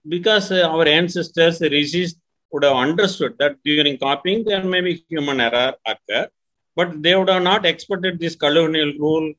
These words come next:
and who do, did a lot of, uh, hurdle and damage to our ancient history. So they, what they have done,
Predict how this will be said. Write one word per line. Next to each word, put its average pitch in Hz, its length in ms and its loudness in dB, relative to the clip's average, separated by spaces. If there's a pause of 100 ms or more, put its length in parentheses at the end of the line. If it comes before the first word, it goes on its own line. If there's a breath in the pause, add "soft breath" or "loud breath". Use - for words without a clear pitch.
(240)
and 147 280 -2 (160)
who 160 300 -6
do, 156 320 -4
did 147 220 0
a 151 80 6
lot 151 360 4
of, 170 160 2 (360)
uh, 123 440 0
hurdle 151 440 4 (100)
and 127 260 -4
damage 160 480 4
to 143 100 -4
our 123 180 0
ancient 123 440 -4
history. 110 460 -10 (400)
So 262 240 0
they, 233 460 2 (100)
what 190 300 0
they 165 100 4
have 170 260 2
done, 135 360 0